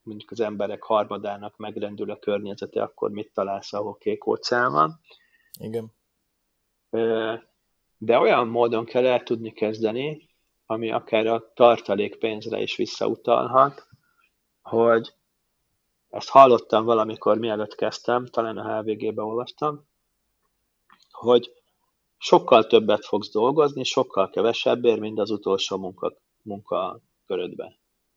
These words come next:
Speaker 2: Egy darabig biztosan.
Speaker 1: Egy darabig. Hát mert én emlékszem, amikor először vettem két tekercs papírt, vagy akkor kellett venni egy ilyen bútort, egy olyan tartót, egy olyan, nem tudom, azt már venni nem lehetett, csak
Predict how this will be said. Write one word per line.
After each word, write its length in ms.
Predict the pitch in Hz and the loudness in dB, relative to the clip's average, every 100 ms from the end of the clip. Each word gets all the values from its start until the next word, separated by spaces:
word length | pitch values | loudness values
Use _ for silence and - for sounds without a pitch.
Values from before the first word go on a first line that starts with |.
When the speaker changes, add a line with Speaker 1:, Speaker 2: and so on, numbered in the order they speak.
| _ _ _ _ _ _ _ _ _ _ _ - | _ _ _ _ _ _ _ _ _ _ _ -16
Speaker 2:
Egy 140 | 110 | -10
darabig 340 | 110 107 101 | -4 -2 -2
biztosan. 500 | 98 101 - - 98 _ _ _ _ _ _ - | -6 -10 -14 -16 -20 _ _ _ _ _ _ 0
Speaker 1:
Egy 200 | 131 120 | 2 4
darabig. 500 | 117 104 98 95 _ _ _ _ | 2 2 -2 -8 _ _ _ _
Hát 300 | - - 165 | -4 -2 0
mert 380 | 196 185 170 - | 0 2 2 0
én 140 | 151 160 | -2 0
emlékszem, 440 | 131 120 - 127 | 2 0 0 -2
amikor 260 | 123 120 123 | -2 0 2
először 380 | 120 113 117 | 4 2 0
vettem 360 | 110 110 - 107 | 0 -2 -4 -6
két 320 | - 113 110 | 0 0 0
tekercs 440 | 110 - 98 - - | -4 -8 -8 -6 -4
papírt, 500 | 135 - 143 135 - | -2 2 2 0 -4
vagy 180 | 107 | -4
akkor 500 | 113 - - 110 110 | -4 -6 -4 -4 -4
kellett 360 | - 110 104 101 | -6 -6 -4 -6
venni 300 | 101 101 95 | -6 -6 -6
egy 140 | 95 - | -8 -8
ilyen 320 | 131 135 120 | -6 -4 -4
bútort, 520 | 117 110 113 107 - | -6 -4 -4 -4 -8
egy 180 | 85 98 | -10 -6
olyan 300 | 127 127 113 | -4 -4 -4
tartót, 640 | 120 110 107 110 110 104 - | 0 0 0 -2 -2 -4 -10
egy 220 | 90 107 | -4 0
olyan, 300 | 127 123 117 | 0 0 -4
nem 200 | 113 107 - | -8 -10 -8
tudom, 360 | 98 104 95 | -6 -6 -6
azt 200 | 101 - | -10 -10
már 180 | 110 110 | -6 -2
venni 260 | 123 113 107 | -2 -2 -4
nem 220 | 104 104 | -8 -10
lehetett, 340 | 98 - - | -12 -10 -10
csak 140 | - | -10